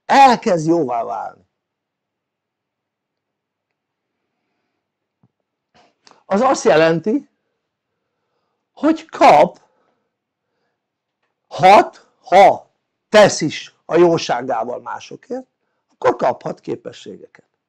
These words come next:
Tőlük. Ja, és akkor nem léteznek. Nem? Tehát kaphat tőlük az ember, de nem léteznek. Hogy? Hát valamit az ember attól kaphat, aki létezik.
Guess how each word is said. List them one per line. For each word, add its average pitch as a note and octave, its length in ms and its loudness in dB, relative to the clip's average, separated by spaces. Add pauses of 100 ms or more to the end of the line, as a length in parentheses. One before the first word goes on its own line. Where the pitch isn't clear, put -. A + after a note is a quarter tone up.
(840)
Tőlük. C3 720 -10 (1700)
Ja, C4+ 300 6
és - 160 2
akkor B3+ 200 2
nem F#3 220 2
léteznek. C#3+ 800 -6 (180)
Nem? B3 420 -6 (160)
Tehát - 260 -16
kaphat - 420 -8
tőlük F#3+ 440 -2
az C4 140 4
ember, A3+ 260 2
de G#3+ 100 0
nem E3+ 180 -6
léteznek. A#2+ 640 -14 (920)
Hogy? G#3 440 -6 (840)
Hát G3 140 -20
valamit F#3+ 460 -4
az F3+ 160 -4
ember F3+ 460 -4
attól F#3 380 -6
kaphat, C#3+ 440 -8
aki D3 200 -10
létezik. C#3+ 640 -6